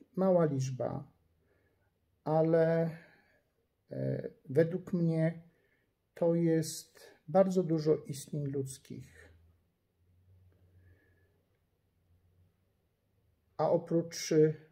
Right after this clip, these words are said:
liczb decyduje również czynnik ludzki. Czasami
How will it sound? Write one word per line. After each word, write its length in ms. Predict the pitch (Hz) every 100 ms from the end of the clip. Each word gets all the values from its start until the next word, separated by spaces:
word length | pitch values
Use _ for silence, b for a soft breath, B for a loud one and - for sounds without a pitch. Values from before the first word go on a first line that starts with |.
| _ _
liczb 400 | 170 226 - - - _ _ _ _ _ _ -
decyduje 560 | 175 220 226 220 214
również 500 | 208 196 202 196 -
czynnik 420 | - 190 180 180 -
ludzki. 580 | 165 170 - - 127 - _ _ _ _ -
Czasami 760 | 160 - 170 165 151 151 -